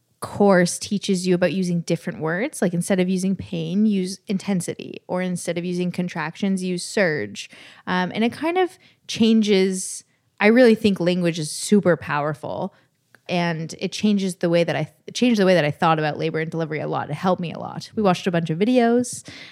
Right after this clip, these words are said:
of birth, which I know some people are super uncomfortable about that, but I found it incredibly helpful. I think I watched a total of probably ten vi-, different birth videos, um, hypnobirthing specific.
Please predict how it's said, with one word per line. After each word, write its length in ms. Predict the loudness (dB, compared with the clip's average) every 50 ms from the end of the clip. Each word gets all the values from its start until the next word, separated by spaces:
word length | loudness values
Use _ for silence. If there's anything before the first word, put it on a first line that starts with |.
| -20 -4 2
of 420 | 4 6 6 6 6 4 2 2
birth, 400 | 4 6 6 6 6 2 0 -2
which 100 | 2 4
I 100 | 6 6
know 180 | 8 6 6 4
some 320 | 0 0 2 4 6 6
people 240 | 4 4 2 2 4
are 120 | 6 6 4
super 360 | 2 0 0 0 2 4 4
uncomfortable 540 | 4 4 4 2 0 0 0 2 4 4 6
about 260 | 6 6 4 4 4
that, 280 | 2 2 2 0 -2 -6 -16 -20 -20 _ 2
but 320 | 4 6 6 4 2 -2 _ _ _ _ _ _ _ 4
I 200 | 6 6 6 6
found 280 | 6 6 6 8 8 6
it 140 | 6 4 2
incredibly 880 | 0 0 0 -2 -6 -16 -14 -12 -4 2 4 4 6 6 4 2 2
helpful. 600 | 2 2 2 2 2 0 -6 -10 -10 -10 -10 -12 _ -20 -20 -20 _ -8
I 40 |
think 160 | -4 0 2 4
I 80 | 6
watched 280 | 6 6 4 4 0 -6
a 40 | -8
total 300 | -4 0 0 2 2 2
of 100 | 0 0
probably 280 | 0 0 0 0 0 -2 _ -12
ten 540 | -8 -6 -4 -2 0 0 2 2 0 0 -4 -8
vi-, 220 | -10 -4 -2 -2 0
different 440 | 2 2 0 2 2 0 -2 0 0
birth 220 | 0 0 0 0
videos, 500 | 0 0 2 2 4 4 4 2 0 -2 -8 -18 -20 -20 _ _ _ -6
um, 200 | -2 -2 -2 0
hypnobirthing 640 | 2 2 2 4 4 4 4 4 4 2 2 -2 -4
specific. 720 | -4 -6 -4 -2 0 -2 0 0 0 -2 -2 -4 -8